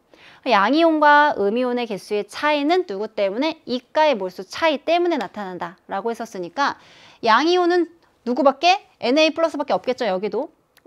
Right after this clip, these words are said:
에이치 플러스가 없으니까. 그 양이온에 해당하는 삼십과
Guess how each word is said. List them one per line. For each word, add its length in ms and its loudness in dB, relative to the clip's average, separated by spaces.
에이치 180 2
플러스가 320 -4
없으니까. 580 -6
그 160 0
양이온에 460 2
해당하는 300 0
삼십과 720 0